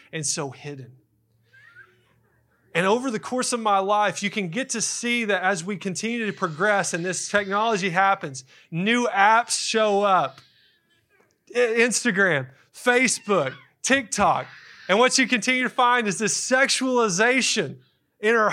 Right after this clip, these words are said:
entire culture and the struggle that can happen.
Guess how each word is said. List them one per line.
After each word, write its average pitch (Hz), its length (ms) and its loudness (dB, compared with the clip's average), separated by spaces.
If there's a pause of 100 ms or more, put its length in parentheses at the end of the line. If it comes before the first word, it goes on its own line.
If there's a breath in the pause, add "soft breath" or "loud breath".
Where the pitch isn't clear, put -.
(120)
entire 240 580 0
culture 240 640 -4 (280 soft breath)
and 220 200 2
the 214 80 2
struggle 208 760 -2 (300)
that 190 160 2
can 196 140 0
happen. 180 540 2